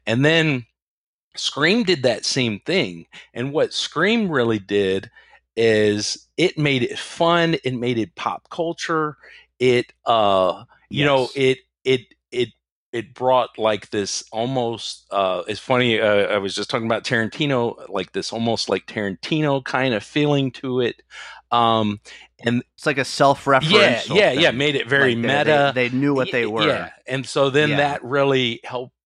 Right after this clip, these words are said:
Speaker 1: uh, you know, have a boom of it. And then, yeah, Happy Death Day, very fun movie, uh, does that same sort of thing. And then, yeah, that spills over in-, into,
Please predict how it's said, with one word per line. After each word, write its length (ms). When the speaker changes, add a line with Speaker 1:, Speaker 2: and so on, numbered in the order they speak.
Speaker 1:
uh, 340
you 80
know, 280
have 240
a 80
boom 400
of 160
it. 220
And 160
then, 240
yeah, 240
Happy 300
Death 340
Day, 280
very 420
fun 460
movie, 460
uh, 380
does 260
that 200
same 320
sort 320
of 100
thing. 460
And 220
then, 440
yeah, 440
that 240
spills 380
over 420
in-, 280
into, 640